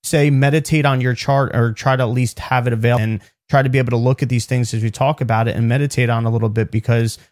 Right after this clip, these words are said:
I know for even myself, like, yeah, I know my chart, but, like, taking the time to look at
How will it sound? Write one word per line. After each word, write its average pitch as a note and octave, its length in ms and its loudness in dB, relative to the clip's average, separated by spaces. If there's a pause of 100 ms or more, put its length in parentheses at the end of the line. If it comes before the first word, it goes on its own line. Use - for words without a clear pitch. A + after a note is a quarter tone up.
(160)
I D3 80 2
know D#3+ 160 4
for D#3 140 0
even C3+ 180 2
myself, B2+ 500 2
like, B2 160 2
yeah, C#3 140 2
I - 20 0
know C3 140 0
my B2 140 0
chart, D3+ 340 -2
but, G2+ 100 0
like, G#2+ 260 0
taking C3+ 320 -2
the B2 80 -2
time A#2 320 -2
to A#2 120 -4
look G#2+ 240 -2
at A2 180 -2